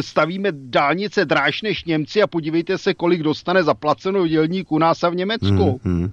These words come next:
Speaker 2: hmm.
Speaker 1: No tak tady prostě toto je totálně korupční stát,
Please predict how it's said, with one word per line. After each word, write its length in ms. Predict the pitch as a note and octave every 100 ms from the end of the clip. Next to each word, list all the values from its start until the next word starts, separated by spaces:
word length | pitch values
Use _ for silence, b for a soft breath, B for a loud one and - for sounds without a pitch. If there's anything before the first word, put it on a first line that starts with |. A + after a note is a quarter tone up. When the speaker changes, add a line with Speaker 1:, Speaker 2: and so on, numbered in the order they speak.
| -
Speaker 2:
hmm. 280 | E2+ E2+ G2+ B -
Speaker 1:
No 160 | D3+
tak 200 | C#3+ D#3
tady 260 | - D#3+ F3+
prostě 360 | F#3+ F3 - G3+
toto 300 | - D3 -
je 120 | G#3
totálně 680 | F#3+ F3+ D3 E3 D#3+ G3 G#3
korupční 680 | - D#3+ D#3+ F3 - G#3+ G3+
stát, 520 | - - D#3 C#3 C#3+